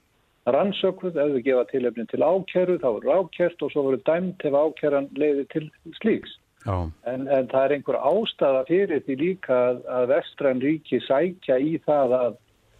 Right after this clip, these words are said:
Speaker 1: að, eh, veita þróunaraðstoð. Það, það, það er mikið sótt í það, það eru margt að gefa, en, eh, hugsun okkar hér á Íslandi í það minnsta varðandi þróunaraðstoðina hefur ekki verið á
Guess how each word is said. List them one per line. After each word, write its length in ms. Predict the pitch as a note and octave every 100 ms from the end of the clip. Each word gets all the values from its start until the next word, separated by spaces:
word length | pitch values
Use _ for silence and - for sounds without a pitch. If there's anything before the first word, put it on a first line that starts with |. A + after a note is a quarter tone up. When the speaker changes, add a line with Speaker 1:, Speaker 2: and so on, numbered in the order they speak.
| _ _ _ _ A#2
Speaker 1:
að, 480 | A#2 A#2+ B2 B2 A2+ B2
eh, 240 | B2 A#2
veita 440 | A#2+ D3+ E3+ C#3 -
þróunaraðstoð. 1000 | D3 D3+ C#3 B2+ C#3 G#3 A#3+ - C3+ F3 _ _
Það, 300 | B2+ A2+ A2
það, 360 | C3+ B2+ A2+ A#2+
það 280 | C3 B2+ A#2+
er 140 | A#2 A2 - _ _ _ _ _ _ _ _ _ -
mikið 360 | B2+ C#3 - A#2+
sótt 300 | C#3+ B2+ -
í 160 | F3 G#3
það, 260 | G#3+ G#3 F3+ - G#2+
það 220 | C3 B2+
eru 140 | A#2+ A#2+
margt 280 | C3+ -
að 180 | - A2+
gefa, 420 | - D#3 G3 G3+ G3 - _ _ _ _ _
en, 460 | A#2 A#2+ B2 A#2 -
eh, 260 | - B2
hugsun 400 | B2+ D#3 - C#3+
okkar 500 | C#3+ D3+ - D3 C3 - -
hér 220 | - C3
á 40 | B2
Íslandi 480 | E3+ - E3 C#3
í 40 | C3+
það 140 | C3
minnsta 400 | C3+ C#3 - A#2+ A#2 B2
varðandi 380 | B2+ C3 A#2 A#2+
þróunaraðstoðina 800 | D3+ F3 E3+ C#3 C3 C3+ B2 B2
hefur 260 | C3 B2+ C3+
ekki 180 | - C3
verið 260 | C3
á 80 | B2+